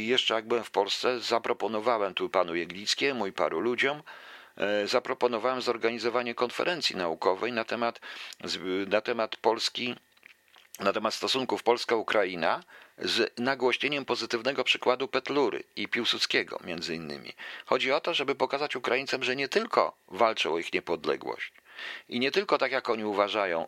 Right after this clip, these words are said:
Upa i Bandera, że to jest bandziory, i pokazać im coś innego. No i co się stało? Nikt tego nie chciał. Nikt tego nie chciał. A tutaj jeden z panów się cieszy, jeden z moich słuchaczy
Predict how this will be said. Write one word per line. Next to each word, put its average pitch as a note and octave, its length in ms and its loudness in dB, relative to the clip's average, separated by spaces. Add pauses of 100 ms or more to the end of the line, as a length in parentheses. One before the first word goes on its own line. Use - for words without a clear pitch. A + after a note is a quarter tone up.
Upa G#2 280 4
i G2+ 60 0
Bandera, F2+ 640 2 (240)
że - 180 -2
to A#2+ 120 2
jest A2 160 -2
bandziory, F2 600 0
i B2 60 -8
pokazać C3+ 440 0
im C3+ 80 -4
coś B2 220 0
innego. G2 320 -2
No A2 100 -2
i C3 60 -4
co C#3 120 0
się D#3 120 0
stało? F#3 400 2
Nikt G3 340 -2
tego A3 220 6
nie B3+ 200 2
chciał. - 360 0 (240)
Nikt A3+ 220 -2
tego A3+ 200 2
nie - 160 -4
chciał. - 260 -10 (640)
A - 100 4
tutaj E3 300 -2
jeden C#3+ 260 0
z - 60 -2
panów C#3 340 2
się A2+ 120 2
cieszy, G#2+ 440 2
jeden G#2+ 240 0
z G2 40 -6
moich A2 280 -4
słuchaczy G2+ 500 0